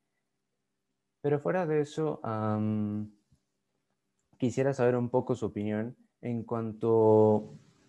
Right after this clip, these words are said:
hablamos sobre la bipolaridad al decir que, mm, las personas, este, normalmente pueden decir,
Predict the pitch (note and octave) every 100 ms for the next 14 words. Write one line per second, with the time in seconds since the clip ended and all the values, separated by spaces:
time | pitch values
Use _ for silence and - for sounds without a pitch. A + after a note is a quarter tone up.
0 | _ _ _ _ G#2+ A2+ A#2+ C3 C3 C3+
1 | C3+ - G#2+ G2+ G2 G2 G2 G2 G2 -
2 | - G#2 G2+ G2+ G2 G2+ G#2+ A#2+ C3 -
3 | A2 G2+ G2 - A2 G#2+ - G#2+ G2+ F#2+
4 | F2+ - _ _ _ _ _ _ _ _
5 | _ _ _ _ _ A#2+ A#2 A2+ A2+ -
6 | A#2+ D3 D3+ D#3+ B2+ A2 - - A2 G#2
7 | G#2+ A2 A#2+ A#2+ A#2+ A#2 A#2+ A#2 A2 G#2+
8 | G2 - G#2 G2+